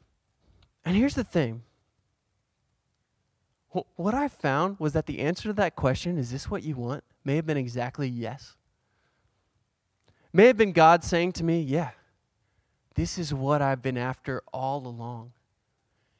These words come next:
You know what, Ian? In the grand scheme of things, I don't know if I care about the kind of church you're gonna plant, but what I do care about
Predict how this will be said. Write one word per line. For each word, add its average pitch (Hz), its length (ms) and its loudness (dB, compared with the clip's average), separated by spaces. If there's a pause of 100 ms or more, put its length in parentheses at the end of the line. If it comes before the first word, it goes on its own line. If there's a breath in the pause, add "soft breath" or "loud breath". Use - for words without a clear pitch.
(140)
You 139 120 -4
know 143 140 0
what, 131 260 -2
Ian? 185 320 -8 (1700)
In 170 160 0
the 151 60 0
grand 165 340 0
scheme 180 260 -4
of 185 100 -4
things, 196 320 -6 (140)
I 165 140 -2
don't 160 120 0
know 135 140 0
if 131 100 -2
I 135 80 2
care 170 260 -4
about 139 200 -2
the 123 80 -6
kind 117 220 -8
of 117 80 -14
church - 320 -8
you're 131 60 -8
gonna 123 180 -6
plant, 123 300 -10
but 127 120 -14
what 135 140 -6
I 127 80 -8
do 143 200 -6
care 185 260 -4
about 202 280 -10